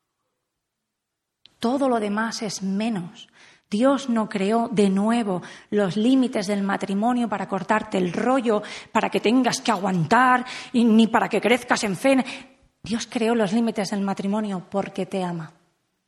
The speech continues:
Porque sabía que Adán y Eva, sin límites, iban a empezar a idolatrar el placer y a olvidarse de Dios, como pasó. Si el sexo no tuviera límites,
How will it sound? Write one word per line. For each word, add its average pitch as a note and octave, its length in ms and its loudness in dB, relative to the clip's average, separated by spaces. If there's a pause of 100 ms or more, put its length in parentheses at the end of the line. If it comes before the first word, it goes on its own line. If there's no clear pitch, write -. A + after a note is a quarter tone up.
(800)
Porque A3+ 260 -2
sabía A3+ 400 0
que G#3 100 -2
Adán A3+ 320 2 (120)
y B3+ 180 2
Eva, F#3+ 200 0
sin G3+ 280 -2
límites, A#3 540 4 (240)
iban B3 260 2
a A#3+ 60 2
empezar A3 420 -2
a A3 60 2
idolatrar G3+ 880 0
el G3+ 180 0
placer A#3 640 -2
y G3 60 0
a G3 40 0
olvidarse G3+ 600 -4
de G3 140 -2
Dios, G3 340 -2 (300)
como F#3+ 240 -2
pasó. - 220 -10 (1700)
Si - 320 -4
el G3+ 240 0
sexo C4 400 -2
no C#4 160 2
tuviera A3+ 720 -2
límites, G#3 680 -4